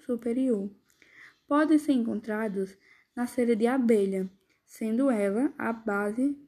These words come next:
da construção da colmeia, ou então na superfície das folhas,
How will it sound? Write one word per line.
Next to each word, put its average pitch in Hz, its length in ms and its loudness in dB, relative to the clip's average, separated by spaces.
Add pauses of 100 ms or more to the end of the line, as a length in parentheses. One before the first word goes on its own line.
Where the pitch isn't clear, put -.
da 214 200 -2
construção 226 720 -4
da 214 160 0
colmeia, 208 580 0 (540)
ou 269 60 2
então 294 360 4
na 233 120 0
superfície 240 640 -6
das 233 240 -2
folhas, 202 480 -6